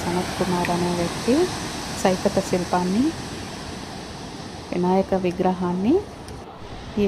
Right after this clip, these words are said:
విధంగా తయారు చేశారు. చుట్టుపక్కల ఉన్న గ్రామస్తులు ఇక్కడికి వచ్చి ఈ సైకతాన్ని దర్శించుకొని వెళ్తున్నారండి. చుట్టుపక్కల ఉన్న గ్రామాల ప్రజలు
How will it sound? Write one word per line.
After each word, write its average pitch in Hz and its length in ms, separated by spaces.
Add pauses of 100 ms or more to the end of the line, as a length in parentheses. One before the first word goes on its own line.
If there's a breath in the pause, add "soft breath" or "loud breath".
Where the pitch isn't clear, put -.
విధంగా 185 360 (100)
తయారు 180 380
చేశారు. 180 460 (280)
చుట్టుపక్కల 180 540 (120)
ఉన్న 175 140 (100)
గ్రామస్తులు 170 680 (320)
ఇక్కడికి 180 440
వచ్చి 170 320 (560)
ఈ - 20 (140)
సైకతాన్ని 185 720 (840)
దర్శించుకొని 185 760 (180)
వెళ్తున్నారండి. 180 840
చుట్టుపక్కల 180 680
ఉన్న 175 240
గ్రామాల 175 480
ప్రజలు 185 380